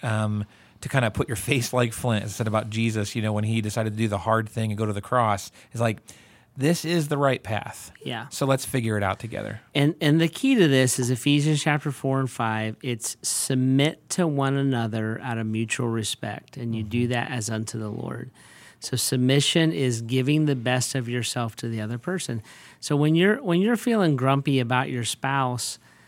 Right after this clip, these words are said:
Speaker 2: uh, write down the ten things you love about them that day and then tell them that.
Speaker 1: Yeah.
Speaker 2: It'll change the whole mood.
Speaker 1: Yes, it will.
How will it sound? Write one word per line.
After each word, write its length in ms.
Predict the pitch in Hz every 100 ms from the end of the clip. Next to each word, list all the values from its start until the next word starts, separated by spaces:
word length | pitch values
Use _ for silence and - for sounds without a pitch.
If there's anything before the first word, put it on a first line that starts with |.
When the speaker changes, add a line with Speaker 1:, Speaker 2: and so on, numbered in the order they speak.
| _ _ -
Speaker 2:
uh, 340 | 131 131 135 - _ _ _ _ _ _
write 400 | 156 143 165 233
down 360 | 190 160 165 160
the 80 | 135
ten 360 | - 143 139 135
things 420 | 139 135 127 -
you 80 | 127
love 200 | 123 131
about 360 | 127 120 117 -
them 200 | 117 117
that 240 | 117 127
day 240 | 120 117 123
and 120 | 127
then 140 | 131 127
tell 240 | - 147
them 260 | 135 113 107
that. 300 | 101 110 - -
Speaker 1:
Yeah. 160 | 104
Speaker 2:
It'll 140 | 135 143
change 340 | - 143 131
the 100 | 127
whole 180 | 120 127
mood. 360 | 123 131 107 117
Speaker 1:
Yes, 160 | 107 95
it 80 | -
will. 160 | 95